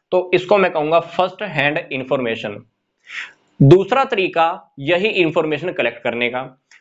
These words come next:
मैं कॉलेज के ऑफिस में जाता हूं, ऑफिस से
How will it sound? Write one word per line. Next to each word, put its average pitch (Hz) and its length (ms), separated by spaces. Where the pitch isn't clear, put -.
मैं 180 380
कॉलेज 190 420
के 226 120
ऑफिस 185 440
में 196 180
जाता 143 280
हूं, 147 180
ऑफिस 190 460
से 185 260